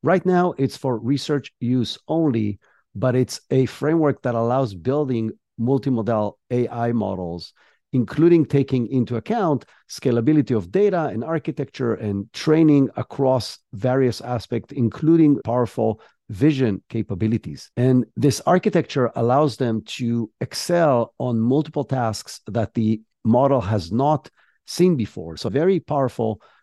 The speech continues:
very capable model released <laughs> by Apple. The company that is known for keeping its cards close to its chest and never releasing anything has released an open source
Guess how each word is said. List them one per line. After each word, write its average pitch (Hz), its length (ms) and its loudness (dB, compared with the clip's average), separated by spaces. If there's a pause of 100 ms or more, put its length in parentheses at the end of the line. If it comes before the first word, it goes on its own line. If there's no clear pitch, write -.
(100)
very 147 300 4
capable 135 600 0
model 113 560 -2
released 139 640 -2
<laughs> - 140 -10
by 120 240 -2
Apple. 113 500 -2
The 127 80 0
company 170 500 4
that 110 220 0
is 98 180 -2
known 139 340 0
for 113 160 -10
keeping 120 300 -6
its 107 140 -6
cards 113 260 -4
close 113 280 -2
to - 100 -6
its 98 160 -6
chest 117 320 -2
and 101 180 -4
never 120 260 0
releasing 110 540 -2
anything 87 420 -6 (340)
has 110 300 -2
released 135 460 2 (240)
an 107 160 -2
open 143 300 2
source 139 360 -2